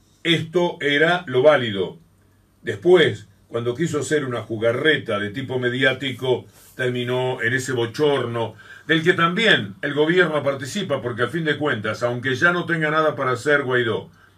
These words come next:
aunque lo que hizo sea desdoroso, ¿para qué le regalás al orden internacional esa imagen del estúpido de Guaidó subido a una reja? Ahora bien,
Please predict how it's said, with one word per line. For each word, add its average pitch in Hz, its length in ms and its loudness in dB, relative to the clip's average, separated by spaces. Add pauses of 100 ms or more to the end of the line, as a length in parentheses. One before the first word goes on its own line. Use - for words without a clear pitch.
aunque 139 260 -2
lo 135 160 -2
que 139 180 2
hizo 180 280 0
sea 143 240 4
desdoroso, 127 760 -2 (320)
¿para 107 220 -2
qué 139 140 -4
le 151 140 2
regalás 147 760 4 (440)
al 120 200 0
orden 139 340 0
internacional 135 960 -2
esa 143 260 -4
imagen 127 640 -4 (240)
del 127 200 0
estúpido 135 460 -4
de 123 80 0
Guaidó 127 320 0
subido 139 640 -4 (240)
a 120 120 2
una 127 240 0
reja? 92 560 -8 (1040)
Ahora 139 220 -2
bien, 123 320 -6